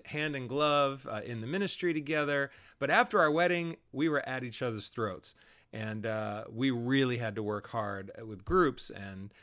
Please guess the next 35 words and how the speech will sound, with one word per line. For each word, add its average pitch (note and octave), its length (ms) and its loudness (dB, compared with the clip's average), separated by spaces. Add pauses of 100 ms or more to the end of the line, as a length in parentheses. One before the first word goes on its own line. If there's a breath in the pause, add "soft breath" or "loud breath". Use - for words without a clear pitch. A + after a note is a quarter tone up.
(240 loud breath)
discipling C3+ 640 0
and G#2 100 -8
fasting F3 480 0
and A#2 100 -6
prayer E3 380 2
and A#2+ 160 -2
therapy E3 440 2
and B2 120 -6
exercises. C3+ 840 -2 (280 soft breath)
And A#2+ 140 -8
eventually D#3 460 0
we C3+ 120 -2
made B2+ 200 0
a A2 40 -4
comeback, A2 640 -6
and A2+ 200 -6
we C#3 300 0
are A2 180 -4
more C3 260 2
in A#2+ 140 -2
love. G#2+ 180 -2
Well, A2 100 -2
I B2+ 60 2
should A#2+ 160 -6
speak A#2+ 160 -10
for - 80 -12
myself. F#2+ 440 -8
I B2 120 -6
am A#2+ 80 -6
more D#3 220 0
in D3 80 0
love C3+ 160 4
with A#2+ 100 0
her B2 160 0
now A2 460 0